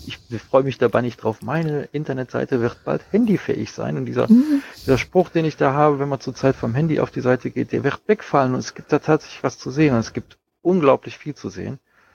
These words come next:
Speaker 2: Ja.
Speaker 1: Es wird eine komplett andere Seite wieder sein.
Speaker 2: Okay.
Speaker 1: Äh, also sie wird anders sein als alle anderen Seiten. Äh, wie hat der, derjenige, mit dem ich das zusammen mache,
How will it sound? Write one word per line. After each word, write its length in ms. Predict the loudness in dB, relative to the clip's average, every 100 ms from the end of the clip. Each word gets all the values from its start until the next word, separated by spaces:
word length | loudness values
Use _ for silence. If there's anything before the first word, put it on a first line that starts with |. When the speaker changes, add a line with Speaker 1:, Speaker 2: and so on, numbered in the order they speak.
| _
Speaker 2:
Ja. 200 | 2 4 2 -12
Speaker 1:
Es 180 | -12 -8
wird 160 | -8 -8
eine 240 | -6 -6 -8 _ _
komplett 540 | -6 -4 0 0 0
andere 380 | -4 -2 0 2
Seite 340 | 4 4 2 -2
wieder 180 | -2
sein. 320 | -2 -4 -6 -12 _ _ _ 0
Speaker 2:
Okay. 460 | 2 6 8 6 4 -4 0
Speaker 1:
Äh, 40 |
also 460 | 4 4 2 0 -2
sie 220 | 0 0
wird 340 | 0 -4 -20 _
anders 300 | 0 2 2
sein 240 | 0 -2 0
als 220 | -4 0
alle 180 | 2 2
anderen 240 | -2 -2
Seiten. 460 | 0 0 -2 -6 -8 _ _ _ _ -20 -20 -20 _ -2
Äh, 320 | 2 4 2 -4 -12 -18 -16
wie 220 | -10 -4
hat 300 | -4 -4 2
der, 340 | 6 8 6 4
derjenige, 460 | 2 2 -2 -4
mit 180 | -6 -4
dem 140 | -6
ich 80 | -6
das 180 | -10 -10
zusammen 400 | -8 -4 -2 -2
mache, 400 | -4 -2 -2